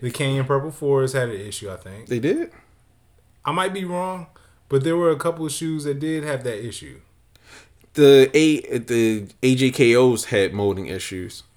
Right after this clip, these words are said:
Speaker 1: Okay, and it was something else.
Speaker 2: Carmine's had bleed.
Speaker 1: That's different. That's gonna happen.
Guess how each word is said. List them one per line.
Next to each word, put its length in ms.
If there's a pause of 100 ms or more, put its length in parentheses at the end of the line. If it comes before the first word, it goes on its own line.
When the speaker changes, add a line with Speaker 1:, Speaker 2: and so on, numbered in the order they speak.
(220)
Speaker 1:
Okay, 460
and 120
it 40
was 160
something 360
else. 480
Speaker 2:
Carmine's 560
had 240
bleed. 500 (600)
Speaker 1:
That's 220
different. 500
That's 160
gonna 240
happen. 400